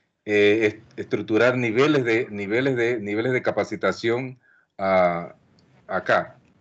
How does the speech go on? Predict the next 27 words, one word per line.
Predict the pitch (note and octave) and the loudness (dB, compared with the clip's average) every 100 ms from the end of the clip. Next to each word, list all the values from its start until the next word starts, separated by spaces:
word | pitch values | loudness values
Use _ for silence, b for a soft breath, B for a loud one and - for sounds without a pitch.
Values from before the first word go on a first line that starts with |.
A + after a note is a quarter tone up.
| _ _ _ _ _ _ | _ _ _ _ _ _
Y | - A#2 C3+ | -6 0 0
esto | D3 | 0
involucra | D#3 C#3 C3+ D3 D3+ | -2 0 0 0 -2
también | C#3 B2 B2+ C#3 B2 | -2 -2 -4 -6 -6
la | A#2 A2 | -2 -2
formación | - G#2+ G#2 - C#3 | -2 -2 -2 -2 -2
de | C3+ A#2 | 0 0
líderes | A#2 E3+ D#3 C#3+ C#3+ | 2 2 2 2 0
comunitarios. | C#3 A#2+ A2 G#2+ G2+ - A#2+ F#2 F2 A#2 C#3 _ _ _ _ _ | -2 -6 -4 -4 -4 0 2 2 -2 -10 -12 _ _ _ _ _
Eh, | G2 F#2+ | -6 -4
creo | A2+ A2+ | -2 -2
que | A#2 | 0
había | A2+ | 2
algo | A#2 A2 | 0 -2
por | G#2+ F#2 | -6 -8
escrito | - A2+ A2 | -8 -10 -6
por, | G2+ G#2 | -4 -2
eh, | G2 | -2
alguien, | G2 G2 A2+ A2 | 0 0 0 -2
de | G2+ | -2
alguien | G#2+ A#2+ | -2 -2
también | G2+ A2+ | -6 -6
que | A2 | -6
usted | - | -6
mencionó | A2 G#2+ G#2 | -6 -6 -6
hace | G#2 | -6
poco. | G#2 G2 E2 | -6 -8 -8